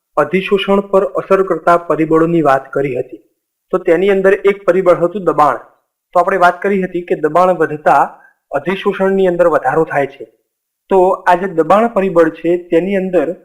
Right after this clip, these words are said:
એકદમ સૌથી પહેલી પરિભાષા જે વૈજ્ઞાનિકોએ રજૂ કરી, તે હતા ફ્રુન્ડલિચ અને લેંગમ્યુર. તો આ ટોપિકની અંદર આપણે ફ્રુન્ડલિચ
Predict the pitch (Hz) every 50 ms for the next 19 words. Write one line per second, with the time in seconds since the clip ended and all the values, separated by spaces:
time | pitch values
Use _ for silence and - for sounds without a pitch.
0 | - - _ _ _ _ _ _ _ _ _ _ - 190 208 202 - - 196 196
1 | 226 233 233 226 - 185 180 180 208 202 196 180 165 180 196 185 185 175 180 165
2 | 170 170 165 - 180 160 160 151 - - - 151 131 - 180 185 175 160 147 -
3 | 165 175 180 175 175 185 180 175 165 160 151 180 180 185 180 165 147 - - _
4 | _ _ _ _ _ _ - 165 160 160 170 165 165 - - 170 175 170 175 180
5 | 185 214 214 - - _ - 175 160 156 160 160 156 156 170 165 160 151 123 -
6 | _ _ _ _ _ _ _ _ _ _ _ _ - 202 180 175 190 220 - -
7 | _ _ - - 190 220 - 226 202 - 214 208 214 208 202 202 196 190 190 185
8 | 185 - 185 185 - - 175 170 170 170 180 208 208